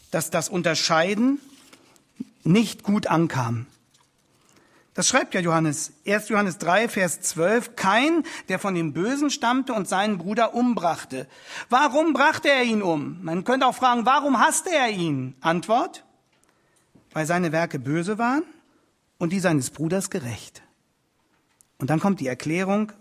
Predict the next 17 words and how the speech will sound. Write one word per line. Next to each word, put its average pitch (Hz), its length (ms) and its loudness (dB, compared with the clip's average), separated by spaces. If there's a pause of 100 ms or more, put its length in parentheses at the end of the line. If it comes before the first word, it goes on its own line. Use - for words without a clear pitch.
(140)
„Wundert 202 420 0
euch 127 180 -4
nicht, 190 280 -4
meine 139 220 0
Brüder, 147 380 -2
wenn 123 140 -4
euch 131 180 -6
die - 160 -10
Welt 110 300 -8 (220)
hasst.“ - 400 -14 (1040)
Also 165 180 -2
wir 180 80 0
stellen 220 240 4
schon 220 160 0
eine 185 160 2
Provokation 175 880 0
dar, 180 480 0